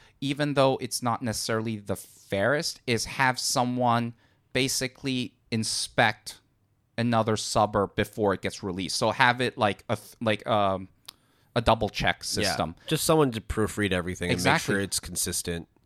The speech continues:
Speaker 1: Because, sure, you could say that they don't have a lot of time, so then they have to hurry the translation. I get that.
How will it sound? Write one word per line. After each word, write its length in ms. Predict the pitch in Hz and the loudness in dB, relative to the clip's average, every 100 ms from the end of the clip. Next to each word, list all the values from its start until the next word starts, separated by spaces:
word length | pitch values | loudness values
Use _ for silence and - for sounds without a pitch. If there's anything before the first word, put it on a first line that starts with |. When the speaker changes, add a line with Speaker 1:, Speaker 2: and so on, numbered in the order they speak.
| - | -8
Speaker 1:
Because, 340 | 143 156 147 - | -4 -2 -4 -6
sure, 260 | - 180 143 | -6 -2 0
you 120 | 123 | 0
could 180 | - 117 | 0 0
say 320 | - 123 120 | 2 2 2
that 260 | 117 110 - | 2 0 -2
they 120 | 107 | -2
don't 240 | 107 107 | -2 -4
have 420 | - 113 101 98 - | 0 2 2 0 -2
a 80 | 104 | -2
lot 260 | 98 95 95 | 0 2 0
of 140 | - | -4
time, 400 | - 113 110 110 | -4 2 2 2
so 160 | - 104 | -2 -4
then 140 | 104 | -4
they 120 | 98 | -4
have 300 | 95 98 95 - | -2 -2 -2 -2
to 140 | 92 | -4
hurry 680 | - - 117 107 107 104 101 | -4 0 2 2 0 -2 -4
the 280 | 95 92 85 | 0 0 0
translation. 640 | - 95 90 92 - 71 _ - | -2 -2 0 -2 -2 -8 _ -4
I 120 | 95 | -2
get 280 | 104 87 - | 0 -2 -2
that. 200 | 71 | -8